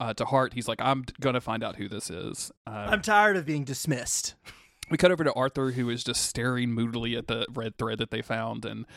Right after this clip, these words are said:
Speaker 1: Gwen joins him, and Arthur's like, "I just don't think that Tyr could have done this on his own." And Gwen's like, "Hey, he probably did. Like, you never know what's in people's hearts, and I'm just glad he didn't succeed. I lost my brother, and I couldn't bear to lose you as well."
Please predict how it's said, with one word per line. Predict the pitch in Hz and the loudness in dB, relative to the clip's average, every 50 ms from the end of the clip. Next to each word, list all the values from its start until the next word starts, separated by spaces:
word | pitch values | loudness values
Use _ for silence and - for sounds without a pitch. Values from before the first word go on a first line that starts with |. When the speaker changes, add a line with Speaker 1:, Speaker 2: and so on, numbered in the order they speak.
| - - - - - - - | -20 -20 -20 -20 -20 -14 -6
Speaker 1:
Gwen | 127 120 131 139 143 143 | 0 2 4 4 4 2
joins | 127 - 113 110 113 113 113 | 2 -2 -2 -2 -4 -4 -6
him, | 110 107 110 107 - | -8 -8 -8 -8 -6
and | - 110 107 | -6 -4 0
Arthur's | 101 117 117 - 113 113 110 - | 0 0 0 0 -2 -4 -4 -2
like, | 107 110 - - | -2 -2 -4 -4
"I | - 277 269 160 156 151 | -6 -6 -4 -4 -4 -4
just | 135 - 151 - - | -2 -2 -2 -2 0
don't | - 135 127 - - | 2 2 2 2 0
think | - 123 117 113 - - - | -2 -2 -2 -2 -4 -4 -4
that | 123 117 110 - - | -4 -4 -4 -6 -8
Tyr | - - 120 113 113 | -10 -6 -6 -6 -6
could | - - | -4 -6
have | 113 113 117 | -6 -6 -6
done | - 101 98 | -6 -8 -8
this | 98 104 107 - | -8 -10 -8 -8
on | 104 104 104 | -6 -6 -6
his | 98 110 127 | -4 -2 0
own." | 160 190 139 120 113 113 - - - - - - - - | 0 2 2 0 0 -2 -6 -10 -16 -20 -20 -20 -14 -6
And | - 123 117 | -4 -2 2
Gwen's | 107 135 143 135 - | 2 4 2 2 2
like, | - 123 120 110 - | 2 2 2 2 2
"Hey, | 175 220 233 139 110 - - _ - | 2 2 2 0 -4 -6 -12 _ -6
he | 131 165 | -6 -6
probably | 180 - - 196 196 214 214 214 202 220 214 196 | -4 0 4 4 6 6 4 2 2 2 2 2
did. | 247 254 220 165 135 | 2 2 2 2 2
Like, | 123 120 - | 0 0 0
you | 131 | 2
never | 139 151 151 156 | 2 4 4 4
know | 147 147 143 | 4 4 2
what's | 139 - 131 | 2 2 0
in | 123 | -2
people's | - 120 - 107 - | -2 -2 -4 -4 -4
hearts, | - - 175 170 143 - - | 0 0 2 2 0 0 -2
and | 120 139 | -2 -2
I'm | 185 | -2
just | 190 196 - | -2 -4 -4
glad | - - 107 104 113 | -4 -2 -2 -2 -2
he | 120 | -2
didn't | 117 117 110 117 | -4 -4 -4 -4
succeed. | - - 117 - - 185 196 131 120 110 - - - | -4 -6 -6 -4 -2 0 0 0 -2 -2 -6 -6 -4
I | - 135 | -2 0
lost | 139 156 156 156 - - | 2 2 2 2 0 -2
my | 131 | -4
brother, | 120 113 131 135 139 120 113 113 | -2 0 0 0 0 0 -2 -2
and | - 113 117 | -2 -4 -4
I | 107 | -4
couldn't | - - - 185 - 180 160 | -4 -2 -2 -2 0 0 -2
bear | - 127 123 123 120 | 0 0 0 0 -2
to | - - | -2 -4
lose | 113 117 113 107 110 110 | -6 -6 -6 -8 -8 -8
you | 113 104 95 80 | -8 -8 -8 -8
as | 98 - - | -10 -10 -8
well." | - 107 107 95 85 110 - | -6 -6 -6 -6 -8 -10 -12